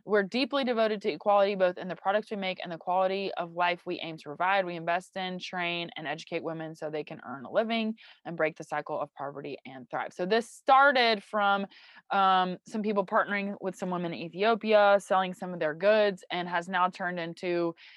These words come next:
a, like, fashion brand in a sense. So they have jewelry and leather and stuff. Well, anyways,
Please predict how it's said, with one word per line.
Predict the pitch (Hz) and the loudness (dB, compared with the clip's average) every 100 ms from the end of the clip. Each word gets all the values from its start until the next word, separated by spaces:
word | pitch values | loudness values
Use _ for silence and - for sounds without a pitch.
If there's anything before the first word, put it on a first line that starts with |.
| _ - | _ 0
a, | 180 180 175 170 170 - | 4 4 4 2 0 -4
like, | 180 143 - | -2 -2 -2
fashion | - 190 233 - 269 220 190 | 0 2 2 0 -2 -2 -2
brand | 165 175 214 277 311 | 0 2 2 2 2
in | 330 | 0
a | |
sense. | 311 359 349 269 | 0 0 0 -2
So | 226 | 2
they | 208 | 4
have | 202 180 | 4 2
jewelry | 185 180 180 180 180 180 | 0 2 2 2 0 -2
and | 170 | -2
leather | 165 165 170 | -2 0 0
and | 165 165 | -2 -6
stuff. | - 165 160 _ - - - | -4 -4 -6 _ -20 -18 2
Well, | 208 233 214 | 6 6 6
anyways, | 247 311 262 208 196 190 | 4 4 4 4 2 -6